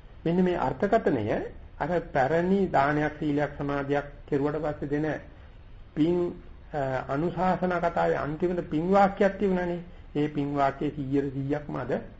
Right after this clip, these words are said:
වෙනස් වෙලා තියෙනවා. ඉස්සර ගියාට පස්සේ ඉඳ ගත්තාම දානයක් දීලා ඉවරච්චාම ඒ සම්ප්‍රදාන කුණ ස්වාමීන් වහන්සේලා පුදුමාකාර පින් වාක්‍යයක් කියනවා.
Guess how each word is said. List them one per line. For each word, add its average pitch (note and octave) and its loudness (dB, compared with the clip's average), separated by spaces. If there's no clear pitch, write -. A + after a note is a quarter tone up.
වෙනස් B2 -8
වෙලා G2 -6
තියෙනවා. - -14
ඉස්සර D#3+ -4
ගියාට C3+ 0
පස්සේ B2+ -4
ඉඳ B2+ -4
ගත්තාම C3 -4
දානයක් B2 -2
දීලා A#2 -4
ඉවරච්චාම D3 2
ඒ D#3 0
සම්ප්‍රදාන D#3+ 4
කුණ C#3 -2
ස්වාමීන් C#3+ 2
වහන්සේලා D3+ 0
පුදුමාකාර F#3+ 2
පින් F#3 0
වාක්‍යයක් C#3 -2
කියනවා. - -14